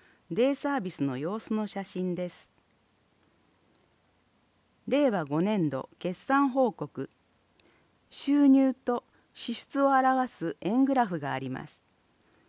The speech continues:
収入合計、六億八千七十九万八千円。その内訳は、補助金収益、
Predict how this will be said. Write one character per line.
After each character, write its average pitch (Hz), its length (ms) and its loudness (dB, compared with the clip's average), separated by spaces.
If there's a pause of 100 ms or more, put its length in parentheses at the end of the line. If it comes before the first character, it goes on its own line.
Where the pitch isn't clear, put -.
(380)
収 294 340 2
入 277 300 8
合 226 240 2
計、 127 320 -10 (560)
六 208 340 -2
億 208 200 -2
八 160 180 -6
千 156 380 -2
七 202 280 0
十 254 240 -2
九 240 300 -2
万 214 240 2
八 139 180 -10
千 185 400 -4
円。 175 220 -4 (320)
そ - 180 -2
の 277 160 4
内 262 260 -2
訳 233 300 -2
は、 208 200 -4 (720)
補 233 140 -4
助 277 160 0
金 277 260 4
収 247 280 -2
益、 143 400 -6